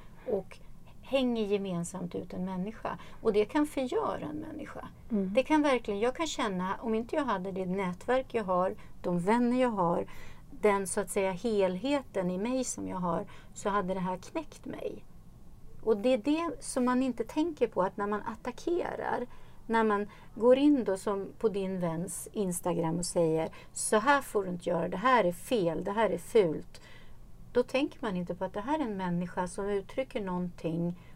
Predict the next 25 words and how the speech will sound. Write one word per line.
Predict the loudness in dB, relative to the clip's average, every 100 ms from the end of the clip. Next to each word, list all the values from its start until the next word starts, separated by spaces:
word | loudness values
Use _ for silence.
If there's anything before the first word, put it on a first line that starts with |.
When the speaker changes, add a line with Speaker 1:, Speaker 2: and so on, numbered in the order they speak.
| -4
Speaker 1:
och | 2
har | 4
en | 2
rätt | 0 -2 -2 0
att |
uttrycka | 0 -2 -6 -8 -4
någonting | -4 -2 -4 -4 -4 -4 -6 -12 -12 -2
och | 0
som | 2 -2 0
vi | -2
sen | -2 -2 -4
förgör. | -6 -4 -2 -2 0 0 -2 -6 -8 -10 -12 -20 -20 -18 -4 4
Speaker 2:
Mm. | 6 6 4 -4 -6 -6 -6 -8 -12 -14 -10
Ska | 0 8 8
man | 8 2 2
va-, | 2 2 -2 -10 -12 -8
ja. | -4 -2 -2 -4 -8 -8 4
Ja, | 8
det | 12 12 12 12 12
är, | 10
det | 4
här | 6 8
är | 8
intressant | 6 2 2 2 2 -2
alltså. | -2 -2